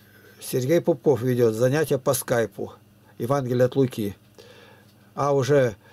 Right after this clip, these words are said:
только закончилось полтора часа. Следующие полтора часа из Франции Виктор Савченко ведёт.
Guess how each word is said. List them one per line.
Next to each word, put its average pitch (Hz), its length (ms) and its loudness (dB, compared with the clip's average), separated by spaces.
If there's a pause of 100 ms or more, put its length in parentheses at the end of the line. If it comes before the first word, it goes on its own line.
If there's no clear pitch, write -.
(260)
только 156 260 2
закончилось 175 600 0
полтора 147 360 0
часа. 127 420 -2 (180)
Следующие 202 460 0
полтора 180 380 2
часа 185 360 2
из 147 100 0
Франции 165 520 0
Виктор 151 460 0 (240)
Савченко 156 560 -2
ведёт. 147 340 2